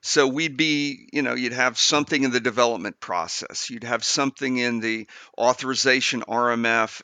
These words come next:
A T O process, and then you'd have something else in, uh, production. And so if, uh,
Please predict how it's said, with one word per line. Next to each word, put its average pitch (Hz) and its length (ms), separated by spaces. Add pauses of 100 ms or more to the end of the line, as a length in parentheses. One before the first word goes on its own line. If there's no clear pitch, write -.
A 127 160
T 123 240
O 120 100
process, 110 760 (340)
and 139 100
then 151 80
you'd 151 100
have 143 140
something 151 320
else 135 540
in, 127 460
uh, 113 260 (120)
production. - 440 (800)
And 123 280
so 131 480
if, - 560
uh, 120 300